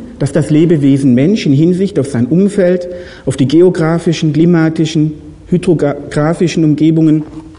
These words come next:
ebenso in Hinsicht, äh, auf die Rückwirkung des von den Menschen selbst geschaffenes, geschaffenen Milieus auf sie selbst betrachtet werden.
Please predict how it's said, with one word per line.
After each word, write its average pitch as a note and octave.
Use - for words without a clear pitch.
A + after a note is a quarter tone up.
ebenso D#3+
in D3
Hinsicht, D#3+
äh, C3+
auf C3
die C3+
Rückwirkung D3
des C3+
von C3+
den B2
Menschen C#3
selbst C#3+
geschaffenes, C3+
geschaffenen C3+
Milieus B2
auf C3
sie B2
selbst A2+
betrachtet A2
werden. F2